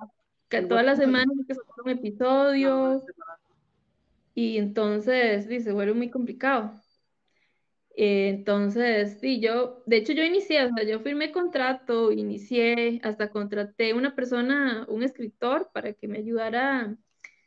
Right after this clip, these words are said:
Speaker 1: eh, por cuestiones de idioma, ¿verdad? Que, que mi escritura en inglés, ¿verdad? No es tan,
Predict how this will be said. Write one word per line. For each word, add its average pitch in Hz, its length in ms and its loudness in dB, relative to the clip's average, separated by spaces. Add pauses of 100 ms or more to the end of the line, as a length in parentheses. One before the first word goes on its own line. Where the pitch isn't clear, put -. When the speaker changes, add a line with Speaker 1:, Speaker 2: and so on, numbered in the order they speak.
(240)
Speaker 1:
eh, 214 200 4
por 202 160 -2
cuestiones 214 340 2
de 277 80 0
idioma, 269 460 4
¿verdad? 226 400 0 (140)
Que, 202 400 -2
que 214 100 -6
mi 220 100 -4
escritura 208 400 0
en 262 60 2
inglés, 247 340 2
¿verdad? 226 180 0
No 214 80 -2
es 226 160 -8
tan, 226 340 -4